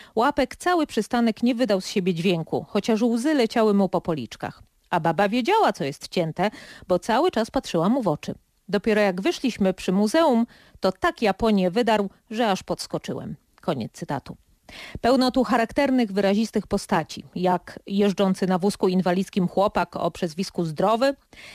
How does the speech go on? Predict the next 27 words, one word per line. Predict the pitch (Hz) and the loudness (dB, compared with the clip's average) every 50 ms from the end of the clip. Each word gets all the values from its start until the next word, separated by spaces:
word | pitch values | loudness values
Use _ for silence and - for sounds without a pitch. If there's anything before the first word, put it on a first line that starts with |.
| - - _ | -20 -12 _
jak | - 170 165 - - | -4 -4 -2 0 0
mistrz | 190 214 202 - - - - | 0 0 0 -2 -8 -10 -2
erotycznych | - 208 202 196 - 226 208 - - 220 208 | 0 0 0 2 0 -2 -4 0 -2 -2 0
podbojów | - 202 185 175 214 214 202 180 170 160 | 0 -2 -2 0 2 2 2 2 0 -4
Dzięcioł, | 160 143 214 226 254 294 - - 311 294 302 254 _ _ _ _ - | -4 -2 0 0 0 0 0 0 0 0 0 -4 _ _ _ _ -2
albo | 185 185 190 180 202 202 | 0 0 0 0 -2 -4
Stasiek, | - - 302 320 320 - - 175 - - | -2 0 0 0 0 0 -4 -6 -8 -8
który | - - - 208 202 190 190 190 190 - - _ | -18 -8 -2 -2 0 2 2 2 2 0 -4 _
zbierał | - 180 170 160 233 330 415 381 285 233 | -10 -10 -6 -4 -2 0 2 2 2 2
wyroki | 185 196 196 247 330 370 - 349 285 208 | 2 2 2 2 0 0 -2 -4 -4 -2
i | 202 | 0
był | 185 254 285 311 | 0 0 0 0
w | - | -2
tej | - 220 190 | -2 -2 -2
dziedzinie | 160 208 202 190 247 262 269 254 240 - - - _ | 0 -2 -2 -2 -2 0 0 0 -2 -4 -10 -20 _
sumiennym | - - - 349 339 330 339 339 311 277 269 254 247 240 226 | -14 -6 -4 -2 0 2 2 2 2 2 2 2 2 2 0
hobbystą, | - - 226 190 185 220 208 175 - - - 156 - - - - | 0 0 -2 -2 0 -2 -2 -2 -4 -8 -8 -8 -8 -10 -10 -6
jak | - 160 - - | -6 -6 -6 -4
czytamy. | - 196 - - 180 151 139 - 180 - _ _ _ _ _ _ _ | -8 -8 -6 -4 -6 -8 -8 -10 -14 -16 _ _ _ _ _ _ _
Warszawski | 190 190 - - 440 - - - 349 | -2 0 0 0 -2 -4 -2 -6 -2
półświatek, | - 285 240 - - - 330 339 339 - 269 - - | 0 0 0 0 0 2 2 2 2 2 0 0 0
jak | 214 208 - | -2 0 0
u | - 220 214 | 0 2 4
Marka | 208 233 254 277 - 262 220 | 4 4 2 0 0 2 2
Nowakowskiego | 202 185 196 180 - 196 - - - - 233 240 220 190 - | 2 2 0 -2 -2 -4 -4 -4 -4 -2 -2 0 0 0 0
czy | - 170 | -2 -6
Wiecha, | 156 143 160 190 214 240 - - 240 208 202 | -6 -2 0 2 2 2 2 0 0 0 0